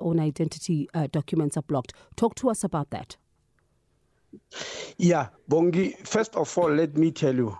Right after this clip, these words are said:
Speaker 2: that we took a decision in May no longer to do that, uh, because it's not provided for in the law, even if there, there was a good rational reason why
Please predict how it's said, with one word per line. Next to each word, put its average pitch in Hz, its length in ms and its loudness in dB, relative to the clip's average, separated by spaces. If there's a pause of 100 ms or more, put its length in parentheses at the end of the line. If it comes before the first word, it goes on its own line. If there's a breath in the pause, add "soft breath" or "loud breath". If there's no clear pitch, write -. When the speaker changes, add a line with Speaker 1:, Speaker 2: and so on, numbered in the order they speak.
(180)
Speaker 2:
that 147 320 0
we 139 100 4
took 147 260 -2
a 139 80 4
decision 135 480 -2
in 117 240 0
May 113 280 2 (800 soft breath)
no 160 240 4
longer 147 560 0
to - 100 -10
do 117 240 2
that, 107 340 0 (680)
uh, 135 180 2 (280)
because 151 520 0
it's 139 180 -2
not 160 220 0
provided 127 500 0
for 117 300 -2
in 131 160 0
the 110 140 0
law, 107 260 0 (540 loud breath)
even 165 260 4
if 143 480 -4
there, 127 260 2
there 117 140 0
was 123 240 -2
a 127 80 2
good 131 340 0
rational 120 420 0
reason 113 360 0
why 113 240 0